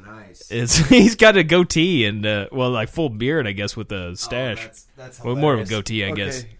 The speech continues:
Speaker 1: I'm trying to draw this, and
Speaker 2: But it, it's
Speaker 1: I
Speaker 2: got
Speaker 1: gotta,
Speaker 2: a penis.
Speaker 1: I gotta redo this.
Speaker 2: It's the inflatable penis, too. It's not
Speaker 1: You
Speaker 2: like
Speaker 1: want me
Speaker 2: a
Speaker 1: to draw a
Speaker 2: dildo.
Speaker 1: man, a man midget?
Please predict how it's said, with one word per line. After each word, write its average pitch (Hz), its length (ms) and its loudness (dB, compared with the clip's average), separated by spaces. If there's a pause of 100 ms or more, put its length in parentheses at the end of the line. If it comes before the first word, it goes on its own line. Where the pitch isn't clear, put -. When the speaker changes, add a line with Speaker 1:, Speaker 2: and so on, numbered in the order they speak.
(160)
Speaker 1:
I'm 147 100 -12
trying 160 240 -8
to 131 80 -10
draw 123 320 -10
this, 101 300 -16
and 98 240 -20
Speaker 2:
But 127 120 2
it, 147 140 2
it's 127 140 -4
Speaker 1:
I - 20 -10
Speaker 2:
got 170 140 4
Speaker 1:
gotta, 131 60 -2
Speaker 2:
a - 20 -2
penis. 127 680 -2 (260)
Speaker 1:
I 110 60 -18
gotta 107 140 -16
redo 101 440 -16
this. 135 140 -4
Speaker 2:
It's - 60 -20
the 127 200 -4
inflatable 107 480 -4
penis, 110 340 -6
too. 113 140 -6
It's 101 100 -10
not 120 120 -10
Speaker 1:
You 135 40 -6
Speaker 2:
like 139 40 -4
Speaker 1:
want 143 100 -4
me 135 60 -2
Speaker 2:
a - 20 -4
Speaker 1:
to 120 80 -6
draw 123 200 -2
a 113 40 -4
Speaker 2:
dildo. 107 60 -4
Speaker 1:
man, 120 340 -4 (100)
a 110 60 -10
man 117 260 -2
midget? 127 380 -6